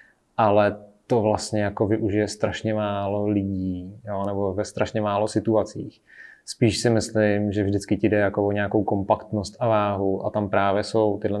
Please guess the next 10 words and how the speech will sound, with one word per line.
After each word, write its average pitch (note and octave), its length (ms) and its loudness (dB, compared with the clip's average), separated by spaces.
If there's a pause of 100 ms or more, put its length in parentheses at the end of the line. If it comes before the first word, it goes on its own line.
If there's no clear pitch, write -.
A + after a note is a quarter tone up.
(100)
ty A2+ 80 0
dvoustovky G#2+ 680 0
a A2 40 -4
potom G#2+ 280 -6
ještě A2 200 -4
větší G#2 340 -2
nebo F#2+ 180 -6
silnější G#2 420 -6
čtyřstovky. A#2+ 720 0 (840)
A G2+ 760 2